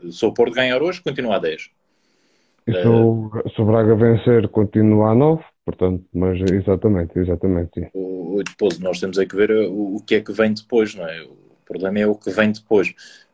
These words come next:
Speaker 1: Eh, são, pá, o Sporting está a fazer um grande campeonato, tá? Pá, ninguém vai dizer o contrário.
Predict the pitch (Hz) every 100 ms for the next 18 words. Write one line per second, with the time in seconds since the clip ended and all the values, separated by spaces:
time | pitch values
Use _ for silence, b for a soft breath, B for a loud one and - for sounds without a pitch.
0 | - 90 87 82 - 90 85 - _ 110
1 | - _ - - 117 120 113 107 104 101
2 | 98 101 98 95 92 101 101 - 104 101
3 | 90 85 92 92 92 85 92 87 90 92
4 | 95 95